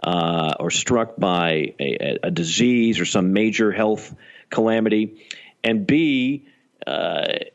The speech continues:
everything that seems to be prospering from a, from an occupational standpoint and a financial standpoint also can be very fragile. And in this case, both of those are merging into one,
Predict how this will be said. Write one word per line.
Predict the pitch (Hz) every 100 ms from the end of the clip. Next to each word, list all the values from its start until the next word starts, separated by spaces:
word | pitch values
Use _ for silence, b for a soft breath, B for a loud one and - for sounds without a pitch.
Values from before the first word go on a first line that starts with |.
| -
everything | 117 135 139 135 131 127
that | 113
seems | - 131 120
to | 160
be | 110
prospering | - 117 117 - 117 117 110 104 B B B
from | - 95
a, | 90 85 -
from | - 92
an | 98 95
occupational | 107 104 - 117 - 113
standpoint | - 113 107 123 110
and | 95
a |
financial | 90 98 101 110 104
standpoint | - 95 90 98 92 -
also | - 123 113
can | 95 90
be | 82
very | 78 71
fragile. | - 85 73 - -
And | 107
in | 117
this | 156 156
case, | - 117 113
both | 101 95 135 151 147
of | 131
those | 123 120 - -
are | 104 98 98
merging | 104 117 127 120 110 110 101
into | 101 104 -
one, | 82 76 90 101 87 69